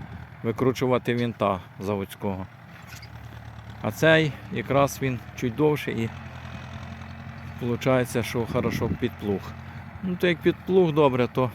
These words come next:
під культиватор трохи не так. Але нічого, можливо, знайдемо, купимо другого вінта. На китайці стоїть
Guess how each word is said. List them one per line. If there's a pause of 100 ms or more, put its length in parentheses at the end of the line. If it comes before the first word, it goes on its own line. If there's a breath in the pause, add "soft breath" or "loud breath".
під
культиватор (1080 loud breath)
трохи
не
так. (2250 loud breath)
Але (760 loud breath)
нічого,
можливо,
знайдемо, (2500 loud breath)
купимо
другого
вінта. (1000)
На
китайці
стоїть